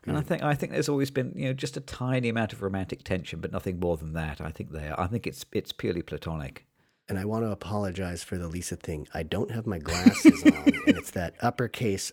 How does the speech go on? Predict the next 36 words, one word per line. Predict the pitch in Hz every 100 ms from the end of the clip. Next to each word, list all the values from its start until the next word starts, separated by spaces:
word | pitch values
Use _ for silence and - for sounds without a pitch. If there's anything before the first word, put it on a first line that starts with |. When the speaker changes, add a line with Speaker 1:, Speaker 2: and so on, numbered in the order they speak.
| -
Speaker 2:
I, | 101 104 101
which | 87 85 -
is | 87 78
just | - 95 117 -
a, | 90 82 -
Speaker 1:
<laughs> |
Speaker 2:
like, | 82 82
a |
big | 78 80 85 85
L, | 87 92 85 76 76 - - - - -
and | 85 87
then | 85
another | 85 90 92 85
uppercase | 69 82 - - 80 73 - -
I. | - 82 78 78
Jeez. | - 85 90 92 78 - - - _ -
I'm | -
gonna | 160 120
make | 101
my | 92 92
font | - 101 98 - 95
bigger | 104 98 98
as | - 104 98
we | 95
speak. | - - 101 120
Okay. | 123 107 - - - - -
Um, | 123 123
she's | - 214
in | 208
Saudi | 156 139 127
Arabia. | 123 127 131 127
She's | - 151
come | - 139
into | 139 131
possession | 127 120 120 127 120
of | 98 101